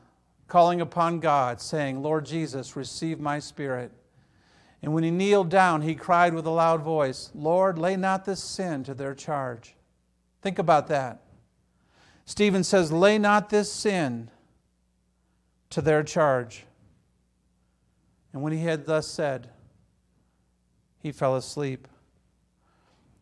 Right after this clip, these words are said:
What a great example of love. But the greatest example is that of Jesus Christ, our Savior.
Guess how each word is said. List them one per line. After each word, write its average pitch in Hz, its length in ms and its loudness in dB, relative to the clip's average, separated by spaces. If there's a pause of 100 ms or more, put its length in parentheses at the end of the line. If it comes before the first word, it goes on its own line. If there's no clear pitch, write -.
(460)
What 151 120 -2
a 147 60 -2
great 151 400 0
example 139 720 -4 (1080)
of 131 200 -6
love. 135 440 4 (920)
But 151 140 -6
the 151 80 -2
greatest 170 440 4
example 135 800 -4 (840)
is 139 140 -8
that 147 200 2
of 139 100 -6
Jesus 139 400 -8
Christ, 139 420 -2
our 131 140 -4
Savior. 120 640 -6